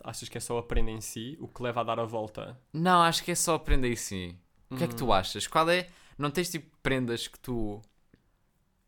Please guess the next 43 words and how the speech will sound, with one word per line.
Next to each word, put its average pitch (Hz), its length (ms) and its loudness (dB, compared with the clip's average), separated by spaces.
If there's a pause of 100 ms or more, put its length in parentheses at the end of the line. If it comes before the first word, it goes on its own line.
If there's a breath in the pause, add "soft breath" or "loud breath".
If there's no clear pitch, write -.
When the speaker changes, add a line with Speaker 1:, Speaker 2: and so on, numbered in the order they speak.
(200)
Speaker 2:
que - 80 -10
são 135 400 2
tradicionalmente 131 720 -6
mais 113 260 -2
que - 80 -14
tu 117 100 -10
gostas? - 720 -8 (120)
Speaker 1:
Cá 151 120 -8
está, 139 320 -6
eu, 123 280 -6
eu 131 160 -6
acho 139 220 -8
que - 100 -14
o 127 60 -2
argumento 110 720 -8
da 123 160 -6
idade 113 340 -6
é 117 60 -4
bué 123 220 -6
válido, 117 540 -6
porque 117 300 -10
um 117 60 -8
exemplo 120 400 -2
disso 123 240 -6
é 123 80 -4
a 120 60 -4
roupa, 117 400 -8
no 120 120 -4
geral, 117 380 -4
nem 110 100 -10
se-, 123 160 -12
não 120 460 -12
precisam 127 220 -8
de 123 80 -8
ser 131 100 -6
meias, 104 440 -8
que 123 180 -6
é, 104 220 -8 (340 soft breath)
quando 123 160 -2
tu 139 120 -2
eras 113 220 -2
mais 113 260 -6
novo, 123 460 -8